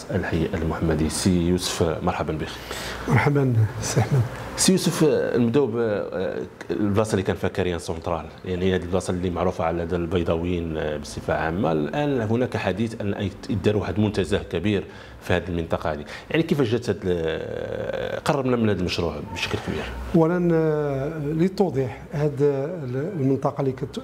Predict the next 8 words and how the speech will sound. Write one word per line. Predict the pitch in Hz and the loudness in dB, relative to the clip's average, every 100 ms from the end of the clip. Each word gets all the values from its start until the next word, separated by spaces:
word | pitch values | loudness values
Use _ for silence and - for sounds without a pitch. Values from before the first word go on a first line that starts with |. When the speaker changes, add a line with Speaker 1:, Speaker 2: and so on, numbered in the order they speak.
| 214 | 0
Speaker 2:
كان | 160 | 2
كيتواجد | - 151 - 131 | 2 0 2 0
فيها | - 147 | 0 -2
الكاريان | 113 143 123 117 | 0 0 0 0
سونترال | - 131 165 208 208 - - - 165 | 0 0 2 0 -2 -10 -18 -8 2
هي | 151 | 2
اصلا | 190 - - 151 143 151 | 2 -2 2 2 2 0
اداريا | 143 165 156 151 | 4 4 2 0